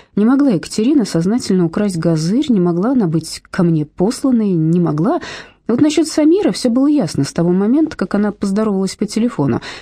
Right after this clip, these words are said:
несмотря на весь её актёрский талант. Вечером я одолжил у Антонио "Тойоту" и поехал в лоджию, где имелся Wi-Fi. В ускоренном режиме я осваивал шпионские навыки.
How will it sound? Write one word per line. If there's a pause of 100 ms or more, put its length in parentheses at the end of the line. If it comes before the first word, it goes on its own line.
(160)
несмотря
на
весь
её
актёрский
талант. (540)
Вечером
я
одолжил
у
Антонио
"Тойоту" (400)
и
поехал
в
лоджию,
где
имелся
Wi-Fi. (360)
В
ускоренном
режиме
я
осваивал
шпионские
навыки.